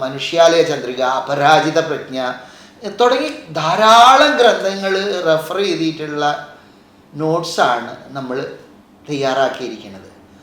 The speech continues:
പിന്നെ അത് കൂടാണ്ട് എന്തിനങ്ങനെ, അതിൻ്റെ പിന്നിലുള്ള ശാസ്ത്രീയത എന്താണ്, മോഡേൺ സയൻസ് പ്രകാരം അതിനെങ്ങനെ തെളിയിക്കാം, ഇതും കൂടി നിങ്ങൾക്ക് പഠിക്കാൻ പറ്റും. അതായത് നമ്മൾ വെറുതെ ഒരു പഠിക്കലല്ല,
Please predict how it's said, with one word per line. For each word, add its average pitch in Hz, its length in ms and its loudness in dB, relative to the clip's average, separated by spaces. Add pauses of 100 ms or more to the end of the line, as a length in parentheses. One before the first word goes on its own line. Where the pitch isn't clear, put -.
(320)
പിന്നെ 254 320 2
അത് 294 120 2 (140)
കൂടാണ്ട് 214 600 6 (300)
എന്തിനങ്ങനെ, 180 960 -2 (880)
അതിൻ്റെ 233 360 0
പിന്നിലുള്ള 226 420 0 (160)
ശാസ്ത്രീയത 240 920 2 (140)
എന്താണ്, 143 360 -2 (420)
മോഡേൺ 208 540 2 (140)
സയൻസ് 202 480 0
പ്രകാരം 190 420 0
അതിനെങ്ങനെ 185 400 -6 (140)
തെളിയിക്കാം, 208 600 0 (800)
ഇതും 311 420 0
കൂടി 170 260 0
നിങ്ങൾക്ക് 151 300 -10
പഠിക്കാൻ 135 440 0
പറ്റും. - 240 -6 (340)
അതായത് 202 300 6 (100)
നമ്മൾ 196 200 2 (140)
വെറുതെ 208 500 4
ഒരു 320 180 2
പഠിക്കലല്ല, 202 840 4